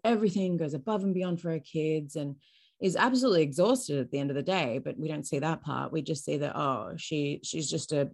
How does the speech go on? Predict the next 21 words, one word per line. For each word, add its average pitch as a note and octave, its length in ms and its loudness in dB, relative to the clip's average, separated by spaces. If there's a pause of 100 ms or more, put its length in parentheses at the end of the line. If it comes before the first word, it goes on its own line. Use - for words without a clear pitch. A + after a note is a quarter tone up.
A F3 180 6
grade D#3 280 2
mother D3 260 0
because C#3+ 320 -4
she's C3+ 380 -4
al-, E3 240 2
there's C#3+ 160 -2
always G3 260 4
food F3 180 -4
on E3+ 120 0
the D3+ 80 -2
table D3+ 340 -4
and C#3 160 -6
she's C#3 160 -6 (320)
all F#3+ 220 4
over D#3+ 400 6
it D3 100 2
and C#3+ 140 0
looking E3 260 0
after D3 340 -6
everyone F3 580 2